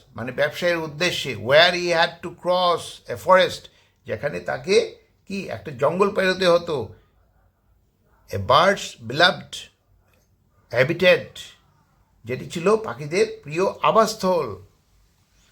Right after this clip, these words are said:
এখানে once এটি বলছে কি? Had to go, তাকে যেতে হয়েছিল। কোন সময়? Once মানে একবার। তো এই ওয়ান্সটা হবে এই ভার্ব had to go-র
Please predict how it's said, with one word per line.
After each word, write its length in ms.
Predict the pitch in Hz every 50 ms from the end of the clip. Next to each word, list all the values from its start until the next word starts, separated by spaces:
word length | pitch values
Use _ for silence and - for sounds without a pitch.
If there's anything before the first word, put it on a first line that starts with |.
| _ _ _ -
এখানে 460 | 101 95 - 165 196 220 233 - - _ _ _ _
once 440 | 104 107 135 170 208 226 226 208 - - - - - - _ _ _ _ _ _ _ _ _ _ _ _ _
এটি 380 | 110 107 104 98 113 117 - - _ _ _ _ _ -
বলছে 340 | 107 120 143 156 - - 190
কি? 360 | 190 - 214 202 170 120 107 - - - 147
Had 340 | 170 185 - - - -
to 120 | 214 165 147
go, 260 | 151 175 165 156 143
তাকে 280 | - - 123 - - 143
যেতে 380 | - - 143 151 - 214 202
হয়েছিল। 280 | 202 190 - - 165 -
কোন 220 | - 202 233 226
সময়? 280 | 185 220 220 196 160 139
Once 420 | 131 131 147 165 185 180 185 185
মানে 240 | 185 165 175 196 - - -
একবার। 680 | 147 143 139 131 131 131 135 143 135 120 110 - - - _ _ _ _ _
তো 240 | - 156 185 - -
এই 140 | - 120 110
ওয়ান্সটা 500 | 101 104 127 160 190 202 - - - 175
হবে 460 | 156 147 135 165 202 220 220 - 104 - - _ _ -
এই 220 | 117 113 110 107 - _ _ _ _ _ _ _ _ _ _
ভার্ব 300 | - - 107 135 - - - - - -
had 220 | 113 110 - 123
to 80 | 120 120
go-র 240 | 151 196 240 -